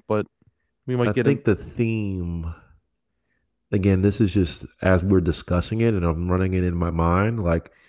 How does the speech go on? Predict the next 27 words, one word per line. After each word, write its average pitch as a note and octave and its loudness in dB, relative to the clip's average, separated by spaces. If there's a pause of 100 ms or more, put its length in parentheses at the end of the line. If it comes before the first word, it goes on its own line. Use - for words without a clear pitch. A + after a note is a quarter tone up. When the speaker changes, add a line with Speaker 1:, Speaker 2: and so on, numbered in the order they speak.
(440)
Speaker 2:
I G2+ 2
think D3 0
they're C#3 4
just A#2+ 2
trying B2 2
to G#2+ 2
set A2 2
up - 0
the F#2+ -2
theme F#2+ -4
of F2 -4 (680)
respect, - -6 (1000)
right? F2+ -2
Ka-, - -4
uh, G2 -4 (140)
Ko-, - -6
Boba G2+ 4 (120)
Speaker 1:
Yeah. C3 2
Speaker 2:
says A#2+ 4
it, A#2+ 2 (640)
like, F#2+ 0
"I F#2+ 2
tend G2 -6
to G2 -4
rule G2 -2
with F2+ -4
respect." - -4